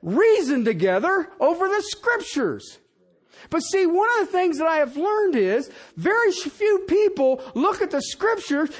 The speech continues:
They just come with their opinion. And I've never seen anything like that.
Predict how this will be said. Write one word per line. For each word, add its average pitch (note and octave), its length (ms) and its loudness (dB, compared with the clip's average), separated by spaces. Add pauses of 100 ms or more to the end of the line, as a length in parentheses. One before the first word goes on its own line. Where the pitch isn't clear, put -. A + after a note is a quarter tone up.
They G4+ 160 0
just - 260 -2
come C#4+ 220 2
with D#4 180 -2
their F#4 240 2
opinion. G4+ 760 -2 (2250)
And F#4 100 0
I've A4 140 2
never G4 200 2
seen G4 240 2
anything G#4 380 2
like A4 320 -2
that. D#3 460 -2